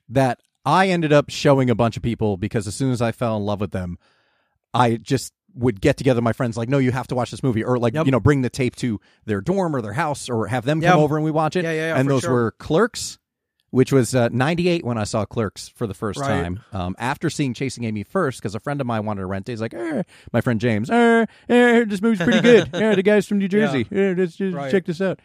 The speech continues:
Speaker 1: And we watched it. And then it was at that time my sister was in, she was going to Rutgers, and one of the, I don't know if it was an elective, but it, it has to be, I guess, 'cause <laughs> I don't imagine there was a degree in this. Um, she was taking a course on basically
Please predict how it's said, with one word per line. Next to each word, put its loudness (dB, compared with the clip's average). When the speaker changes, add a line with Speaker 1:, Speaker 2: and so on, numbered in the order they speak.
Speaker 1:
And 0
we 6
watched 4
it. -4
And 2
then 0
it 0
was 0
at 2
that -2
time -2
my 0
sister -4
was 0
in, -2
she 2
was 2
going 2
to 0
Rutgers, -2
and 0
one 2
of -2
the, 0
I -2
don't 0
know 6
if 2
it 4
was -2
an -2
elective, -2
but -2
it, -10
it -2
has -2
to -6
be, -2
I -4
guess, -6
'cause -6
<laughs> -8
I 0
don't -2
imagine 0
there 0
was -2
a -6
degree -4
in -4
this. -6
Um, 0
she 0
was 0
taking 2
a 0
course 2
on 0
basically -2